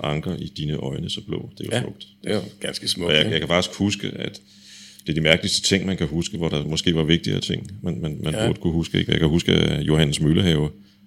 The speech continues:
Speaker 1: var meget begejstret for den, øh,
Speaker 2: Okay.
Speaker 1: tekst der i sin tid.
Speaker 2: Jamen, det var da
Speaker 1: Jeg
Speaker 2: fantastisk.
Speaker 1: tror, han anmeldte pladen ligefrem, øh,
Speaker 2: Er det rigtigt? Gjorde han virkelig?
Speaker 1: et eller andet sted.
Speaker 2: Ja.
Speaker 1: Øh.
Speaker 2: Jeg vil sige om den melodi, at, øh, den er Claus Asmussen skrevet.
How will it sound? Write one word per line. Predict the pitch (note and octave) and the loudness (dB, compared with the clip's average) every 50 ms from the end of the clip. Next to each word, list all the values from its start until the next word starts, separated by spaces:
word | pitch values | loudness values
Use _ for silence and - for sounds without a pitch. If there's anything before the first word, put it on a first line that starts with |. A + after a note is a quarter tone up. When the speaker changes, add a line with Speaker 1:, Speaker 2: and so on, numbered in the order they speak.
| _ - | _ 0
Speaker 1:
var | - | 2
meget | C#2+ D2 E2+ F#2 | 4 6 6 6
begejstret | F2+ - D2 C#2 B1 - - - - - | 4 4 2 2 0 -2 -4 -8 -8 -6
for | - - | -8 -6
den, | - - - - - - - | -6 -6 -6 -6 -8 -8 -4
øh, | - | -4
Speaker 2:
Okay. | A#2 - - - | -2 -2 0 -2
Speaker 1:
tekst | - - - | -2 -2 -4
der | - E2+ - - - | -6 -8 -8 -8 -8
i | - | -8
sin | - - - - | -8 -8 -6 -6
tid. | - - - - - | -6 -6 -8 -6 -4
Speaker 2:
Jamen, | - G#2 G2 F#2+ | -4 -2 -2 -2
det | - A2+ | -4 -4
var | C3 E3 | -4 -4
da | |
Speaker 1:
Jeg | F#3 D#3 | -4 -6
Speaker 2:
fantastisk. | A#2+ G#2+ G2 F#2+ G2+ F#2+ - | -6 -6 -6 -6 -4 -2 2
Speaker 1:
tror, | E2+ E2 | 4 4
han | E2 D2+ | 4 4
anmeldte | C#2 C#2+ D2 E2 G2 F#2 - - | 4 2 2 2 2 2 0 0
pladen | - D2+ D2 D#2+ E2+ | 0 0 0 0 0
ligefrem, | E2 E2+ - - - - - - - | -2 -4 -6 -6 -8 -8 -8 -10 -10
øh, | - - - - - | -12 -12 -10 -6 -2
Speaker 2:
Er | A2+ A2+ | -2 0
det | A2+ A#2 G#2 | 0 0 2
rigtigt? | G2+ C3+ E3 - F#3 C#3 - G2+ - | 2 0 0 0 -4 -6 -6 -8 -8
Gjorde | - - G#2+ D3 | -4 -4 -2 -2
han | D3+ G#2+ - | -2 -2 -2
virkelig? | A2 C3 - - - | -4 -4 -4 -6 -6
Speaker 1:
et | - | -6
eller | - - D#2 | -2 0 0
andet | D#2 - - | 0 0 -2
sted. | - - - - - - | -4 -4 -6 -6 -6 -8
Speaker 2:
Ja. | - | -10
Speaker 1:
Øh. | - - - - - - - - | -8 -8 -8 -8 -8 -8 -6 -2
Speaker 2:
Jeg | - | 2
vil | - A2 | 2 4
sige | - B2+ C3 C3+ | 8 8 8 8
om | B2 A#2 | 8 8
den | B2+ B2 A#2+ | 6 6 6
melodi, | C3 C3 B2+ B2 G#2 B2 B2 B2 - | 6 4 4 2 2 2 2 2 2
at, | B2+ A#2+ A#2 G#2+ - | 4 2 2 2 2
øh, | A2+ A2 G#2+ G#2 G2+ - | 2 4 4 2 2 2
den | C#3 D3+ | 0 0
er | E3+ - | 0 -2
Claus | G#2+ - F#2+ - - | -4 -2 -2 0 2
Asmussen | F3 A#3+ G#3 - E3+ C#3+ - - - | 2 2 2 2 0 -2 -2 -2 -4
skrevet. | - - - - - | -6 -6 -6 -6 -8